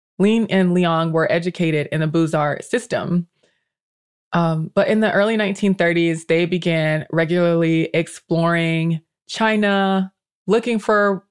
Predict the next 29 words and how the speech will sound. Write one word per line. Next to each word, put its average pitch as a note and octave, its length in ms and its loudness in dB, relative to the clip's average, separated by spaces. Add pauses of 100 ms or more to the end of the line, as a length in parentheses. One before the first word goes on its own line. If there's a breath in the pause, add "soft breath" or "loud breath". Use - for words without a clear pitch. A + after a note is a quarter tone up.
old F#3 280 2
wooden F3 320 0
buildings, D3+ 960 -2 (880)
and F3+ 420 2
they F#3 420 2
became F3+ 420 -2
committed F3+ 540 0
to D#3 680 -2 (160)
modern F3 460 0 (120)
architecture D3 640 -2
as D3 200 -2
well. D3+ 500 -2 (640)
According A#3 420 0
to A#3 120 -4
Harold F#3 300 2
Kallman F3 420 0
in D#3+ 140 -2
the D#3+ 80 0
article D#3+ 640 0
Chinese D#3+ 440 -2
Spirit D#3 400 0
and E3 120 0
Modern D3+ 300 -2
Strength, E3+ 460 -2 (120)
Liang D#3 420 0
Sichang, D3 600 -4 (120)
Lin D#3+ 220 0
Huiyin, D3 560 -2 (480 soft breath)
and E3+ 320 0